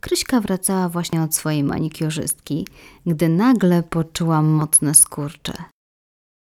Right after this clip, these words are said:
Stanęła przy ulicy, wymachując rękami, próbowała złapać taksówkę. „Halo, stój pan, stój!”, krzyknęła do taksówkarza, zagradzając mu drogę.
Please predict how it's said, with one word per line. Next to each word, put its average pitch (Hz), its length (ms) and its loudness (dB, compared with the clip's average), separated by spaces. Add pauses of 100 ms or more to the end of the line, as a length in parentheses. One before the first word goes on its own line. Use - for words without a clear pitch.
Stanęła 214 520 6
przy - 220 -2
ulicy, 202 560 2
wymachując 170 760 2
rękami, 208 800 2 (320)
próbowała 175 640 4
złapać 147 460 -2
taksówkę. 131 760 -4 (1000)
„Halo, 262 440 4 (140)
stój 415 380 10
pan, 165 240 6 (280)
stój!”, - 500 6 (600)
krzyknęła 165 460 2
do 151 100 0
taksówkarza, 196 800 2
zagradzając 151 800 2
mu 156 120 2
drogę. - 480 -2